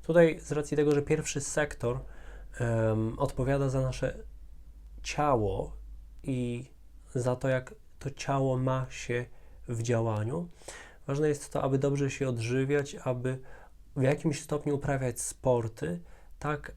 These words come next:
aby wzmacniać swój system immunologiczny, bo ta otwartość i ta, to bezgraniczne zaufanie do otoczenia ma również przełożenie na wymiar fizyczny, na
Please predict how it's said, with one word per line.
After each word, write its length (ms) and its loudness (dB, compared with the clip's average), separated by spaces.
aby 380 0
wzmacniać 840 0
swój 360 -2
system 540 -2
immunologiczny, 1000 4
bo 80 0
ta 100 -2
otwartość 1120 -4
i 420 2
ta, 300 0
to 100 2
bezgraniczne 760 4
zaufanie 640 2
do 140 4
otoczenia 540 -2
ma 120 2
również 320 0
przełożenie 600 2
na 140 4
wymiar 320 0
fizyczny, 720 0
na 160 0